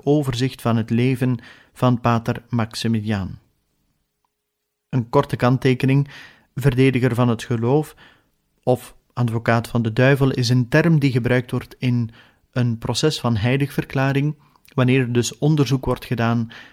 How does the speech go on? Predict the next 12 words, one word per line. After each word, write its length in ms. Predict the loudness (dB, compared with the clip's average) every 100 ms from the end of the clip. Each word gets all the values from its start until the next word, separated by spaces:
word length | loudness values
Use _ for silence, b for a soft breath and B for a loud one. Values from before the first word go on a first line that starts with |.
| B
naar 380 | 0 2 2 0
de 180 | -2 0
deugden 600 | 2 2 0 0 0 -4
van 460 | -4 -2 0 -2 -8 _ _ -2
iemand 420 | 0 2 0 0
die 120 | 0
in 160 | 0 0
geur 240 | 0 0
van 160 | 0 0
heiligheid 520 | 0 -2 -2 -2 -2
gestorven 560 | -4 -6 -6 -6 -4 -4
is. 320 | -4 -6